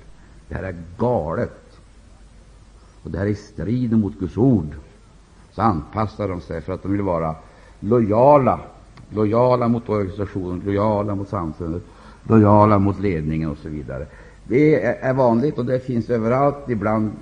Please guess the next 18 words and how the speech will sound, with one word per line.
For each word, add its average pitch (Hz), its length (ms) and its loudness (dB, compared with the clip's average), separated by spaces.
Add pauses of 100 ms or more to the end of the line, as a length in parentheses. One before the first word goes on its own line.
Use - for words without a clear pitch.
så 113 80 -8
tar 107 220 -4
det 101 60 -2
sig 120 160 -2
uttryck 104 300 -4
i 101 40 -6
det 98 160 -2
som 113 120 -2 (100)
kallas 123 640 4
för 127 80 0
demokratiska 107 800 0
former, 82 460 -6
men 87 140 -6
aldrig 80 240 -6
kommer 90 180 -6
att 104 160 -8
bli 170 220 2
det. 78 200 -4